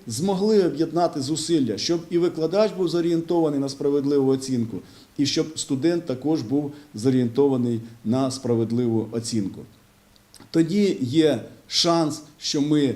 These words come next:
отримавши в цьому році дійсно більш якісних першокурсників, бо бали навіть на технічні соці-, спеціальності, середні прохідні бали знаходяться в межах ста тридцяти п'яти, ста сорока балів.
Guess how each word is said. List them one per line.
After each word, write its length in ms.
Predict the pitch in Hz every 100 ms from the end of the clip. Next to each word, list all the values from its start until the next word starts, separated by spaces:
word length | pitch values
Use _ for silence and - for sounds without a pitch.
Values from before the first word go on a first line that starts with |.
| - - -
отримавши 540 | 127 - 226 214 190 180
в 60 |
цьому 300 | 175 190 190
році 400 | 180 175 139 104 90 - - -
дійсно 420 | 107 220 214 - 127
більш 380 | 110 220 -
якісних 580 | 127 185 196 - - 147 147 - -
першокурсників, 880 | 151 - 143 - 196 - 127 117 95 - - -
бо 400 | 107 151 156 127 - - _ _ - _ 113 95
бали 360 | 180 202 156
навіть 380 | 131 180 190 -
на 60 | 165
технічні 520 | 170 - 190 185 160
соці-, 300 | - 143 151 -
спеціальності, 840 | - 147 147 160 196 185 - 131
середні 400 | 156 165 180 147
прохідні 460 | 147 139 147 139
бали 400 | 135 156 180 170 156 - 120
знаходяться 580 | 135 151 170 160 143
в 40 | 135
межах 300 | 147 156 147
ста 220 | - 139
тридцяти 440 | 143 135 131 120
п'яти, 480 | 127 120 117 147 156 - -
ста 340 | - 156 160
сорока 520 | 160 131 127 139 143
балів. 420 | 113 131 113 95